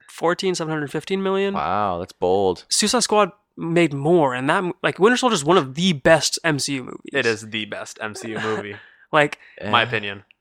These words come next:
Speaker 2: It is. I'm not arguing.
Speaker 1: <laughs> But,
Speaker 3: <laughs>
Speaker 1: but essentially, like, it made more than that. Like, so for people who try to use box office to reflect quality, box office does not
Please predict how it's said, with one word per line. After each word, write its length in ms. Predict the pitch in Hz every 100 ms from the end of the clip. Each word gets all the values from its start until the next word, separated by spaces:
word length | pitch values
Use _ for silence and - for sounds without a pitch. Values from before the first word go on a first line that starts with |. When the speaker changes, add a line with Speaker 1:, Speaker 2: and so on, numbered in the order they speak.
| _ _ _ -
Speaker 2:
It 400 | 143 101 92 82
is. 520 | 92 110 82 80 - -
I'm 280 | 147 - 90
not 120 | 80
arguing. 580 | 101 104 82 80 67 -
Speaker 1:
<laughs> 40 |
But, 640 | - 147 156 147 160 - 165
Speaker 3:
<laughs> 40 |
Speaker 1:
but 260 | 151 160 160
essentially, 460 | 147 190 208 175
like, 100 | 151
it 100 | 175
made 140 | 196 240
more 160 | 208
than 160 | 190 143
that. 240 | 143 - -
Like, 280 | 62 - -
so 220 | - 190 - - -
for 120 | 180
people 280 | - 196 202
who 120 | 196
try 140 | 185 180
to 60 |
use 160 | 170 143
box 340 | 127 139 147
office 300 | 160 151 151
to 100 | 147
reflect 280 | 151 - 143
quality, 460 | - 143 139 139 143
box 240 | - 143 -
office 260 | - 170 170
does 140 | 165
not 280 | - - -